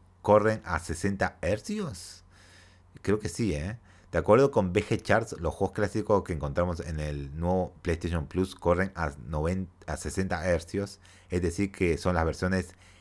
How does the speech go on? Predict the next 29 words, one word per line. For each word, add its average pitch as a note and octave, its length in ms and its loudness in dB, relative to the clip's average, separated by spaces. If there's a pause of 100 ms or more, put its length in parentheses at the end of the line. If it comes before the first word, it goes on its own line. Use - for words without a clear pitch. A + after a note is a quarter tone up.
(120)
N F#2+ 300 0
T G2 500 2
S F2 260 -2
C. D#2 340 -4 (500)
Eh, D2 460 -6
es F2+ 220 -2
así F#2+ 220 0
que F#2 180 2
los D#2 180 0
usuarios F2 460 2
de D#2 160 -2
nuestra D#2+ 260 -4
región F2 400 -4
no F2 220 -2
tendrán E2+ 320 0
que E2 100 -4
preocuparse D2 540 -4
por E2 280 0 (300)
disfrutar D2+ 460 -2
de E2 100 0
estos D#2 220 -4
títulos E2+ 420 -2 (140)
en D2 320 -6
una D#2+ 200 -4
velici-, C#2+ 480 -6 (200)
en E2+ 160 -2
una F2+ 220 2
velocidad D#2 440 0
menor. D2 380 -6